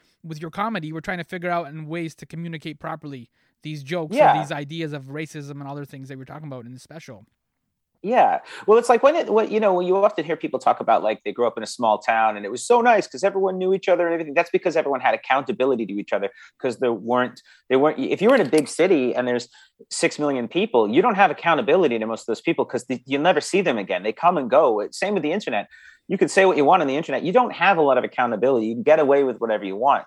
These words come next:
Speaker 2: You know, if you did that in the bar, you'd get punched in the nose. That's accountability. And so
Speaker 1: <laughs>
Speaker 2: because we don't have that connection anymore, and because people have their beliefs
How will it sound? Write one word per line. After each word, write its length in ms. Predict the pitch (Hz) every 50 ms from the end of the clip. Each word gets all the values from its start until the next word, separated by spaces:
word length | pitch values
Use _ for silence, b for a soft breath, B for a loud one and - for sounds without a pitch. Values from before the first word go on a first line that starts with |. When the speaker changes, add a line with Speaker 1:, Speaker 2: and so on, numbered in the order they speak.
| _
Speaker 2:
You 80 | - 113
know, 320 | 110 107 107 110 117 - - B B B B B
if 120 | 135 - -
you 120 | 202 214
did 220 | - - 180 170 -
that 140 | 165 156 143
in 40 |
the 80 | 131 113
bar, 340 | 101 - 143 180 185 156 143
you'd 200 | 127 131 135 127
get 160 | 143 - -
punched 260 | - 139 135 - -
in 80 | 131 120
the 80 | 123
nose. 320 | 127 160 196 131 95 - -
That's 220 | - 110 123 - -
accountability. 720 | - - 156 147 135 117 151 165 165 135 104 85 - -
And 160 | 110 117 120
so 260 | - - 139 131 123
Speaker 1:
<laughs> 100 | 117 113 120
Speaker 2:
because 340 | - - - 156 165 156 131
we 380 | 131 143 143 143 143 143 139 B B B B B
don't 240 | - 139 147 160 -
have 400 | - - - 143 175 208 208 160
that 280 | 123 123 110 101 - -
connection 420 | - 110 101 98 - - - 104
anymore, 420 | 95 98 104 98 95 98 98 101 98
and 160 | - 104 98
because 300 | 98 - - 117 104 -
people 320 | - 117 110 - 98 95
have 400 | - - 101 98 104 107 104 - - b b b b b -
their 160 | 113 110 107
beliefs 500 | 98 110 104 98 101 104 113 - -